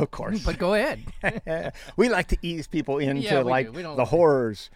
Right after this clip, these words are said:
Speaker 2: we don't
Speaker 1: that are
Speaker 2: wanna,
Speaker 1: in the world
Speaker 2: yeah, we don't.
Speaker 1: by bringing up silly stuff like ants.
Speaker 2: Yes.
Speaker 1: Uh, a new study revealed the first farmers on Earth, very first farmers on Earth,
Speaker 2: Mm-hmm.
Speaker 1: millions of years ago,
Speaker 2: Millions of years
Speaker 1: were
Speaker 2: ago.
Speaker 1: not human beings, but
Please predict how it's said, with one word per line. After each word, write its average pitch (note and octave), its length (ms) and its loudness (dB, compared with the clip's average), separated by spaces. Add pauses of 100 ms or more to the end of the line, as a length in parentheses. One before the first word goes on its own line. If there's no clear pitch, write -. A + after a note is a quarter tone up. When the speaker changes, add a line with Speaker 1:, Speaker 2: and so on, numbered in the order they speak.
Speaker 2:
we F#3+ 140 -6
don't F3+ 100 -2
Speaker 1:
that C#3+ 100 4
are D3 100 6
Speaker 2:
wanna, D3+ 100 4
Speaker 1:
in E3 140 0
the C#3+ 60 0
world A#2 420 0
Speaker 2:
yeah, A2 120 -8
we A2+ 60 -14
don't. G#2 160 -14
Speaker 1:
by B2+ 160 4
bringing C3 340 0
up A#2+ 140 -2
silly B2 300 -2
stuff A2+ 260 -4
like A2 260 -4
ants. E3 560 -2
Speaker 2:
Yes. - 240 -20
Speaker 1:
Uh, C3 640 2
a - 20 -4
new A3+ 220 4
study F#3+ 360 2
revealed D#3 600 4
the C#3+ 80 2
first G#3 320 0
farmers G3+ 580 -2
on G3+ 220 -2
Earth, C#3+ 400 -2 (360)
very F#3 240 4
first G3+ 240 -2
farmers E3+ 400 0
on D3 220 2
Earth, C3+ 260 0
Speaker 2:
Mm-hmm. C#3 380 -6
Speaker 1:
millions D4 480 2
of B3+ 140 -4
years B3 280 -4
ago, D3+ 280 2
Speaker 2:
Millions D#3+ 360 -6
of D3 120 -14
years G#2+ 200 -16
Speaker 1:
were A#2+ 120 2
Speaker 2:
ago. D#3 100 2
Speaker 1:
not A3 200 -2
human A#3 340 2
beings, A#3 360 -2
but E3+ 200 -6